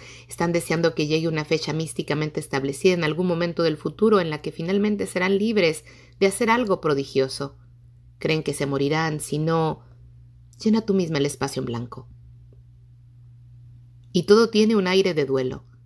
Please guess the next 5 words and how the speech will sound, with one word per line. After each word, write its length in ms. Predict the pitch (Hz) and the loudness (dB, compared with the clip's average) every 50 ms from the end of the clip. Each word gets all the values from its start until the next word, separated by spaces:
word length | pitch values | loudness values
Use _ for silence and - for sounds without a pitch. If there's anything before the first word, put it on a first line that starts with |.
| - - - - - - _ _ _ - - _ _ _ - - | -20 -20 -20 -20 -20 -20 _ _ _ -20 -20 _ _ _ -10 -6
Experimentan 800 | - - - - 170 160 160 165 165 170 160 - 180 180 180 160 | -6 -6 0 0 2 2 2 0 0 -2 0 2 2 2 4 2
desasosiego, 880 | 160 151 - 147 - - 143 - - 185 185 185 160 147 143 151 - | -2 -4 -4 -8 -6 -6 -8 -2 0 2 4 4 2 2 -2 -4 -6
sensación 540 | - - 156 156 156 160 151 - - 160 160 | -6 -6 -6 -4 -4 -6 -6 -4 -4 -2 -2
de 80 | 160 160 | -2 -2
privación, 760 | - 156 143 143 147 143 - - 180 185 185 175 160 151 - | 0 -2 -2 -2 -2 -6 -2 0 0 2 2 0 -2 -4 -8